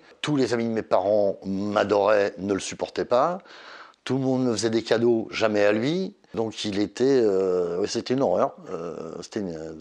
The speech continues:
donc c'est devenu une peste. Et puis il est resté jusqu'à la fin de ses jours.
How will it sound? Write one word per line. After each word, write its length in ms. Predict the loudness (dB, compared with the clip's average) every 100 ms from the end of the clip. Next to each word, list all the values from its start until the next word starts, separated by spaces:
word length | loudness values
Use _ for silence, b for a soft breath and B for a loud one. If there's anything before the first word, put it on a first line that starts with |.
| -18 -14
donc 220 | -12 -10
c'est 160 | -10 -8
devenu 240 | -6 -4
une 160 | -4 -2
peste. 480 | 0 0 -4 -12 -18 B B B B B B B -20
Et 60 |
puis 160 | -14 -6
il 80 | -6
est 60 |
resté 280 | -6 -8 -8
jusqu'à 240 | -8 -4
la 80 | -4
fin 160 | -2 -4
de 60 |
ses 160 | -6 -6
jours. 400 | -4 -2 -2